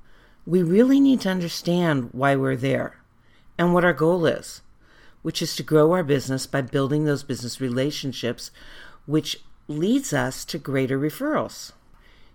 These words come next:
You can't do that without understanding the process of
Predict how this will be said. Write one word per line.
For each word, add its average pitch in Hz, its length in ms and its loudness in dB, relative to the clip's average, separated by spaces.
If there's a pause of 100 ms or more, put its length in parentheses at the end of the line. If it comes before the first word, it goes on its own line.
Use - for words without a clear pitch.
You 170 140 -4
can't - 480 -4
do 202 240 0
that 156 340 -2 (140)
without 151 360 -2
understanding 151 640 0
the 147 80 -2
process 127 600 -6
of 135 200 -10